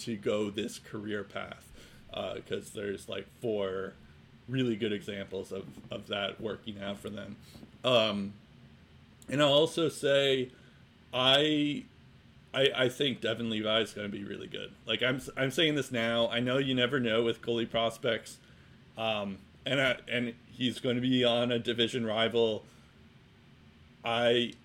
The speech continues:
I, I, I'm gonna, I'm already jealous of Buffalo <laughs> already, 'cause he's, he's gonna be pretty good.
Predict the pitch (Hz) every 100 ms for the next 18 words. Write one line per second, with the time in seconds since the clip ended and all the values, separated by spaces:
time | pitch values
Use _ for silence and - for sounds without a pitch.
0 | - 123 123 - 113 120 104 117 120 117
1 | - 127 139 131 127 120 120 92 110 101
2 | 98 101 92 - 95 98 95 87 90 -
3 | 131 - 160 - 113 - 123 110 101 92
4 | 87 - 98 - 104 117 107 113 123 110
5 | 117 107 104 - 101 92 -